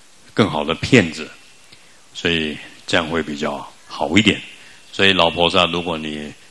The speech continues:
经常喜欢看，那你就跟家里讲一下，你就装一个卫星或是牵M O D，现在还有一种叫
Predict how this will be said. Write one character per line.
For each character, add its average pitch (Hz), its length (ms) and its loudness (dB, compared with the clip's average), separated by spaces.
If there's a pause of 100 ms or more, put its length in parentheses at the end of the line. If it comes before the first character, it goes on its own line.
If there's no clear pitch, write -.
经 101 180 -2
常 90 160 2
喜 85 140 -4
欢 78 160 -4
看， 87 260 0 (280)
那 107 140 -4
你 90 140 2
就 87 100 0
跟 90 220 -2
家 87 160 2
里 87 140 0
讲 78 240 -6
一 80 40 -8
下， 78 260 -2
你 78 160 -12
就 90 100 -4
装 98 320 -2
一 98 60 -6
个 87 200 -4 (500)
卫 120 140 8
星 98 440 0
或 92 140 -8
是 85 140 -6
牵 92 220 -4
M 85 220 0
O 92 60 2
D， 95 340 0
现 95 180 -6
在 95 100 -2
还 85 140 -2
有 87 200 0
一 82 60 0
种 78 200 -6
叫 78 260 -2